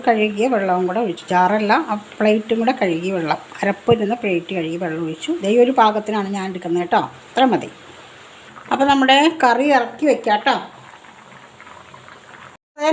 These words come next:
നമ്മുടെ കറിയിലേക്ക് വറുത്തിട്ടിട്ടുണ്ട്. വറുത്തിടാൻ വേറെ ഒന്നും പ്രത്യേകിച്ച് ചേർക്കണ്ട. കടുക്, ഉണക്കമുളക്, കറിവേപ്പില, ഇത്രയും മതി. വെളിച്ചെണ്ണ ഇത്രയും മതി. സാധാരണ നാടൻ കറി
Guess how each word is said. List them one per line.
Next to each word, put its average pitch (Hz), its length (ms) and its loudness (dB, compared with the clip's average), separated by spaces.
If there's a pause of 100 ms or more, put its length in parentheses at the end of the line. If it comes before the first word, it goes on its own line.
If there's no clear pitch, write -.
നമ്മുടെ 294 320 4
കറിയിലേക്ക് 247 680 4 (680)
വറുത്തിട്ടിട്ടുണ്ട്. 247 840 2 (140)
വറുത്തിടാൻ 320 500 4
വേറെ 294 240 6
ഒന്നും 302 300 2
പ്രത്യേകിച്ച് 262 540 4
ചേർക്കണ്ട. 214 380 2 (880)
കടുക്, 247 400 6 (120)
ഉണക്കമുളക്, 240 760 2 (380)
കറിവേപ്പില, 233 500 2 (180)
ഇത്രയും 233 300 0
മതി. 202 200 -4 (600)
വെളിച്ചെണ്ണ 233 420 -2 (360)
ഇത്രയും 247 240 -2
മതി. 220 120 -12 (120)
സാധാരണ 247 500 4 (100)
നാടൻ 220 320 -2
കറി 226 160 0